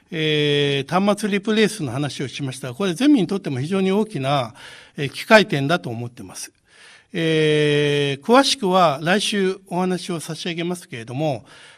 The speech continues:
ゼミの次世代モデルをどういうふうに考えていくのかということも今、合わせて考えておりますので、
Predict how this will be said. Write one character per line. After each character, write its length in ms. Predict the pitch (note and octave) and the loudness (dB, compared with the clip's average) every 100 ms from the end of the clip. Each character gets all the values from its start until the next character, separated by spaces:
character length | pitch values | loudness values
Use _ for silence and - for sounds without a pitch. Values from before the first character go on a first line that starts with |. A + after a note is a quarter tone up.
| _ | _
ゼ 180 | D#3+ A#3+ | -2 2
ミ 140 | B3+ | 2
の 160 | G#3 D3 | 2 0
次 120 | D3 | -2
世 160 | - F3+ | -6 -2
代 220 | G3 G3+ | 2 2
モ 160 | G3+ A3 | 0 -2
デ 140 | F3+ | -2
ル 120 | D#3 | -2
を 180 | F3 D3+ | -2 -2
ど 80 | F3+ | -2
う 20 | |
い 40 | G3+ | -2
う 20 | |
ふ 80 | B3 | -2
う 40 | |
に 120 | G#3+ | -2
考 240 | - E3 E3+ | -2 -2 -2
え 120 | E3 | -4
て 100 | D3+ | -4
い 60 | C3+ | -6
く 120 | F3+ | -4
の 80 | D#3 | -4
か 140 | G3 | -4
と 140 | A3 G#3 | -2 -2
い 80 | F3+ | -2
う 60 | |
こ 100 | A#3 | -4
と 140 | A#3 A3 | -4 -2
も 160 | D3 | -2
今、 360 | D3 E3 A2 - - _ _ - | 0 0 -2 -8 -20 _ _ -2
合 120 | F3+ | 0
わ 80 | F#3+ | 0
せ 140 | - | -6
て 120 | A#2+ | -10
考 120 | - C#3+ D#3 | -6 -4 -2
え 80 | D#3 | -4
て 100 | D3 | -6
お 60 | A#2 | -10
り 100 | C3 | -8
ま 120 | D3+ | -8
す 120 | - | -10
の 160 | A#2+ G#2 | -14 -10
で、 240 | C3 B2 | -10 -12